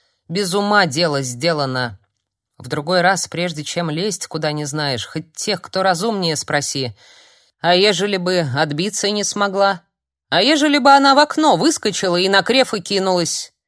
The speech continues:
Ты о чём думала?» Лисана виновато потупилась. «Я ведь не знала, что она оборотень. Её ж всю столько раз щупали». Наставник в ответ покачал головой.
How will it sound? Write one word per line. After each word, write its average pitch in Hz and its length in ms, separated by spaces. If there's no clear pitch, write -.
Ты 175 140
о 165 140
чём 185 480
думала?» 151 580
Лисана 143 380
виновато 180 440
потупилась. 131 920
«Я 147 200
ведь 131 320
не 143 140
знала, 165 360
что - 180
она 185 280
оборотень. 110 680
Её 190 340
ж - 120
всю - 360
столько - 500
раз 185 220
щупали». 113 640
Наставник 220 600
в 175 40
ответ 190 340
покачал 175 480
головой. 151 640